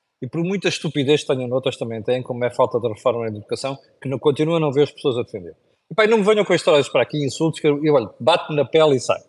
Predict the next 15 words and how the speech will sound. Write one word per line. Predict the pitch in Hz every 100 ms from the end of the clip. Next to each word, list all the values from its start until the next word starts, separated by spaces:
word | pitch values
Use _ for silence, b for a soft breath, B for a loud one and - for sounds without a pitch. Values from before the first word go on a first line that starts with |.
| _ _
ok? | 123 156 160
Passa | 147 135 95
lá. | - _ _ _ _ _ _ _ _ _ _
Ponto | 226 226
seguinte, | - 185 196 190 - _ _ _ _ _ _ _ _ _ -
eh, | 165 156 151 139 131 120 -
é | 160
fa-, | 185 151
a |
falta | 156 180 175
de | 151
noção | 156 143 170 160
total | 147 127 117 101 - _ _ -
do | 117 131
ridículo. | 139 - -